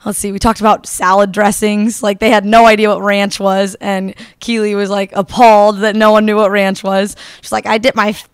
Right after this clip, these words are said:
chicken in ranch, I dip my pancakes in ranch," whatever. It was disgusting, but they thought that ranch was Thousand Island. They have never heard of Italian dressing. There were so many things that were just so strange.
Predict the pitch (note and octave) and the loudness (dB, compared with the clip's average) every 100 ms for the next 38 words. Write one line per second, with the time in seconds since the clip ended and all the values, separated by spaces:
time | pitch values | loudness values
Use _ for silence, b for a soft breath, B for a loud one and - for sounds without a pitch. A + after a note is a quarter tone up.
0 | - D4 B3+ A3+ G#3+ G#3+ G#3+ G3+ A3+ G#3+ | -4 0 2 2 2 4 2 0 -2 -2
1 | A#3 A3 G#3 C4+ A3+ G#3+ G3+ G#3 G3 G3 | 0 0 2 2 2 -2 -6 -8 -8 -8
2 | F#3+ G#3 F#3+ F#3 F#3+ F#3+ F#3+ - - _ | -10 -8 -8 -8 -10 -12 -14 -16 -18 _
3 | _ G3 - F#3+ - F#3+ F#3+ F#3+ F#3 B | _ -20 -14 -14 -14 -18 -12 -12 -12 B
4 | B B B B3 A#3+ A#3 - A#3 A#3 - | B B B 2 2 2 0 4 4 2
5 | G#3 G3+ A3 A3+ - G3+ - G3+ G3 G3 | -2 -2 -4 -4 -6 -6 0 0 0 -2
6 | F#3 F#3 F#3+ A3 - _ b b b - | -2 -4 -6 -8 -12 _ b b b -2
7 | G#3+ G3 G#3+ A#3 A#3+ A3+ A3+ G3+ G3 G3 | 0 0 0 2 0 -2 -2 0 0 -2
8 | F#3+ F#3 - F#3+ F#3+ G3 A3+ A3+ B3 A#3+ | -4 -4 -6 -8 -8 -2 -2 0 0 0
9 | A3 - G#3 F#3+ F3 G3 G3 F#3+ F#3 - | -2 -4 -6 -6 -6 -6 -6 -6 -8 -14
10 | _ - G#3 G3 - G3+ F#3+ F#3 - | _ -6 -2 -2 -4 -4 -4 -6 -10